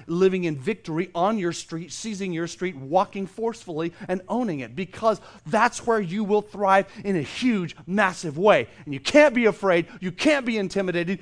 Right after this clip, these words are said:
You must do it, or you will never be satisfied in this life.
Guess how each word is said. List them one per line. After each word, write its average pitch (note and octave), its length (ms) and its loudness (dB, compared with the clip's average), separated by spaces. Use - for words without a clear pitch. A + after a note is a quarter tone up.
You A#3+ 180 6
must A3 580 8
do A#3 220 8
it, D3 220 2
or C#3 100 -8
you C#3 120 -8
will C3+ 80 -8
never C4+ 420 4
be B3 140 0
satisfied E3 580 -8
in C3 80 -10
this B2+ 220 -14
life. - 360 -20